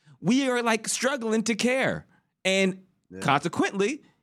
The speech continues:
Speaker 1: he has that same personality towards the fans. Like, "I know you don't care about me, so I don't care about you. Amin, the floor is yours."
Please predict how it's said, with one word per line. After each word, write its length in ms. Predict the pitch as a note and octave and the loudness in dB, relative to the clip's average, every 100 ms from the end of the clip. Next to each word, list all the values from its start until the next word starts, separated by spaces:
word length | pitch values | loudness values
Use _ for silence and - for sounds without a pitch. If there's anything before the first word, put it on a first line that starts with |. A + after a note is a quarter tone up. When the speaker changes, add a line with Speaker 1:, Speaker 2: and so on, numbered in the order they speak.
| _ | _
Speaker 1:
he 180 | F3+ G3+ | 2 4
has 280 | E3 F#3 C#3+ | 2 2 0
that 180 | D#3 | -2
same 240 | - D#3 D3+ | -2 0 2
personality 600 | E3 D3+ C3 B2+ C3+ D3 | 0 0 0 0 2 -2
towards 360 | - A#2+ B2+ | 0 0 0
the 80 | D3+ | -2
fans. 440 | F3 C4 D4+ D#3+ A2+ | -2 -2 -2 -2 0
Like, 260 | B2+ B2+ - _ _ | 0 -2 -6 _ _
"I 180 | A#3 C4+ | 0 2
know 160 | B3 | 2
you 120 | C#4 B3+ | 0 0
don't 160 | D#3 | 0
care 200 | B2+ B2 | 2 0
about 240 | A#2+ A#2+ C3 | 2 2 2
me, 140 | F#3 | -2
so 160 | G3+ C#3+ | -2 0
I 160 | D#3 E3+ | 2 0
don't 160 | D3+ | -2
care 220 | D#3 C3+ | -2 -2
about 340 | A#2 G#2 F#2+ - | 0 0 -2 -6
you. 160 | D2+ - _ _ G#2+ | -10 -12 _ _ -2
Amin, 300 | B2 D3 D3+ | 2 4 2
the 40 | |
floor 280 | C3 B2+ A2+ | 2 0 0
is 100 | G2 | 0
yours." 380 | F2+ A#1+ - | -4 -6 -18